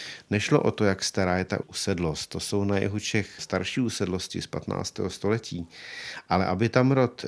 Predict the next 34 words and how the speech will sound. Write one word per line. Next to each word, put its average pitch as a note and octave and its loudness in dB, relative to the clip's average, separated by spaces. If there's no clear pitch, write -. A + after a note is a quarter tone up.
vydržel A#2+ 4
v F#2+ -4
nepřetržité A2+ 0
linii A#2 2
tak F#2+ -2
dlouho, A2+ 0
to F#2+ -4
už G2+ -4
je B2 2
vzácnost. G#2 -2
Navíc F#2 -4
samozřejmě G#2 0
pocty - -2
dostaly G#2 0
jenom G#2+ 2
ty G#2 0
rody, G#2 0
které G2+ 0
se G#2 0
přihlásily. A2 0
Ostatní - -4
neměli G2 2
třeba F#2+ -4
chuť G#2+ -2
se G2+ -2
pustit - -6
do G2+ 0
takového G2+ 0
dlouhého G2+ 2
běhu G2+ 0
po G#2 0
úřadech G#2 0
a A2 -6
archivech. G#2 -2